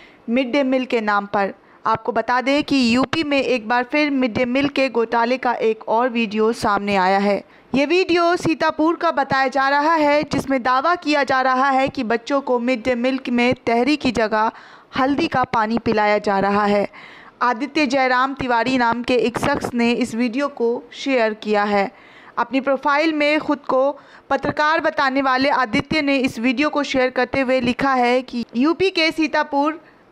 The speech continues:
में मिड डे मील की लापरवाहियों की एक और तस्वीर, तहरी की जगह हल्दी का पानी पिला रहे हैं बच्चों को।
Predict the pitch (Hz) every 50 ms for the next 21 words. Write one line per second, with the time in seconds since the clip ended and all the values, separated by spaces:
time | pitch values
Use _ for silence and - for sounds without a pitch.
0 | _ _ - 240 262 269 269 277 294 320 269 254 349 359 339 330 359 349 339 -
1 | - 311 302 285 277 269 269 - 285 277 262 262 269 262 269 262 302 320 311 -
2 | 277 269 - - 254 254 - - - 226 226 233 254 269 262 269 254 240 226 -
3 | - 208 226 226 240 240 240 - 262 233 240 247 311 320 311 - 247 196 240 220
4 | 202 208 214 220 208 214 214 214 208 226 214 - 220 220 - - 233 226 220 240
5 | 247 - 240 214 208 208 202 196 214 240 247 269 269 262 277 262 208 226 202 -
6 | - 233 208 - - 208 196 196